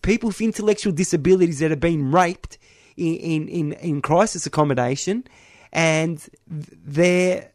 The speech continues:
and they're worried about giving tax breaks, um, uh, negative gearing breaks to, to people with money.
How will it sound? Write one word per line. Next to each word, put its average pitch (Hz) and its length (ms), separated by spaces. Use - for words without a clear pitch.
and 156 180
they're 190 160
worried 175 380
about 160 320
giving 160 260
tax - 340
breaks, - 600
um, 147 720
uh, 151 200
negative 160 460
gearing 170 420
breaks 143 440
to, 147 480
to 156 160
people 156 320
with 139 180
money. 135 320